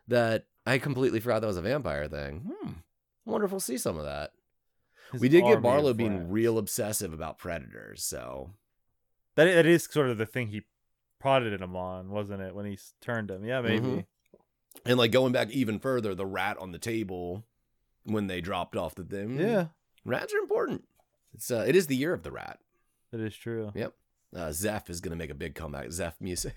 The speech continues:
Speaker 1: <laughs> Uh, but yeah, that was, that was actually kind of a creepy scene. I don't know. I can't point to what creeped me out about it, but that whole section actually just kinda left me, like, a little bit, a little bit of the willies.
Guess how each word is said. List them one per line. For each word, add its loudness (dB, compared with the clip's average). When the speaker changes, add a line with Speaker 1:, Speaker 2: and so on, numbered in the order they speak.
Speaker 1:
<laughs> -18
Uh, 2
but 2
yeah, 8
that 6
was, -2
that -2
was 0
actually 0
kind -4
of -2
a -4
creepy -4
scene. -4
I 0
don't 2
know. 2
I 2
can't 0
point -4
to -4
what 0
creeped -2
me -2
out 0
about -4
it, -6
but -6
that -2
whole 0
section -2
actually -6
just -12
kinda -4
left -6
me, -6
like, -10
a -2
little 0
bit, -2
a -12
little 2
bit 8
of 2
the 2
willies. -6